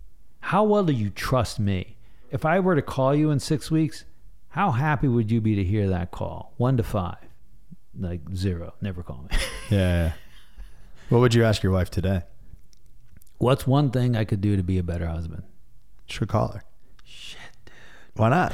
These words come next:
Speaker 2: Put it on speakerphone.
Speaker 1: <laughs>
Speaker 2: That's a great question. I mean, if you do it, you'll probably inspire a ton of people to do it. I feel like I should say, "How can I be a better son or a better brother?"
Speaker 1: Yeah. Yeah. That's what I'm talking about. I,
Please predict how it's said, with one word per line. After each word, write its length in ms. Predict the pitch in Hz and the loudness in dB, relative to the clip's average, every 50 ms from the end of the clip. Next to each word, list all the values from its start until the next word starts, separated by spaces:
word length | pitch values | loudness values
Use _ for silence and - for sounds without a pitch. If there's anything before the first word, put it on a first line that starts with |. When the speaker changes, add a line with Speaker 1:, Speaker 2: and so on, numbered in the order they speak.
| - - | -2 4
Speaker 2:
Put 140 | - 156 156 | 6 8 8
it 20 | |
on 100 | 165 156 | 8 8
speakerphone. 500 | - - 175 175 - 139 117 104 101 95 - - - - - - - - - - - - - - - - - | 8 6 6 6 4 4 4 4 4 4 0 -4 -10 -14 -12 -14 -14 -14 -14 -16 -14 -14 -14 -14 -14 -14 -6
Speaker 1:
<laughs> 40 | - - - - - - - - - - - - - - - - - - - - - - - - - - - - - - - | -2 2 2 2 2 2 -2 -6 -10 -12 -12 -12 -14 -14 -14 -14 -14 -14 -14 -14 -14 -14 -14 -14 -14 -14 -14 -14 -14 -4 2
Speaker 2:
That's 180 | - 127 - - | 2 4 6 6
a 40 | |
great 400 | 143 110 110 107 107 107 107 101 | 4 6 6 6 6 6 6 4
question. 520 | - - - 113 127 - - - 90 92 92 - - - | 2 4 4 4 4 4 2 0 0 0 0 -2 -2 0
I 60 | 131 | 4
mean, 140 | 135 139 131 | 4 6 6
if 140 | 120 107 - | 4 4 6
you 140 | 165 226 240 | 4 4 6
do 200 | 175 113 101 92 | 6 6 6 6
it, 160 | 92 85 95 | 4 4 2
you'll 80 | 110 | 2
probably 320 | 107 - 139 131 139 135 117 | 4 6 4 6 6 6 6
inspire 600 | 101 95 - - 107 101 95 95 90 87 85 - | 4 4 2 2 4 4 4 4 4 2 2 0
a 80 | - | 0
ton 140 | - - 156 | 0 2 2
of 60 | 151 | 4
people 200 | 110 85 80 80 | 4 2 2 2
to 60 | 82 85 | 0 2
do 180 | 78 87 82 85 | 2 2 2 2
it. 120 | 82 - - - - - - - - - - - - - - - - - - - | 0 -2 -6 -14 -14 -16 -14 -16 -16 -16 -16 -16 -16 -16 -16 -16 -16 -16 -8 -2
I 60 | - 104 | -2 2
feel 140 | - 123 | 4 6
like 100 | 107 101 | 6 6
I 80 | 101 95 | 6 4
should 240 | 92 - 98 87 - | 4 4 2 0 2
say, 200 | - - 92 92 - - - | 2 4 4 2 2 0 -4
"How 220 | - - 101 92 | 0 4 4 4
can 120 | 92 - 98 | 6 6 4
I 40 | 95 | 4
be 140 | 85 92 | 6 4
a 60 | 90 82 | 4 4
better 200 | 90 85 80 78 | 4 2 2 2
son 360 | - - - 95 113 110 82 | 0 2 2 4 4 4 4
or 120 | 76 80 82 | 2 2 2
a 60 | 80 | 2
better 220 | - 87 85 82 | 2 2 2 2
brother?" 380 | 80 85 92 104 110 101 80 90 - | 2 2 2 2 2 2 0 0 0
Speaker 1:
Yeah. 260 | 143 160 156 113 92 - - - - - - - | 0 0 0 0 -2 -6 -8 -12 -14 -14 -2 2
Yeah. 200 | 160 185 156 - - - - - | 2 2 2 2 -2 -10 -6 2
That's 300 | - 160 170 196 190 - | 4 6 6 6 4 4
what 80 | 196 185 | 4 4
I'm 80 | 175 | 4
talking 180 | - 160 165 139 | 4 4 4 4
about. 200 | 120 107 101 110 | 4 2 2 2
I, 60 | 131 | 2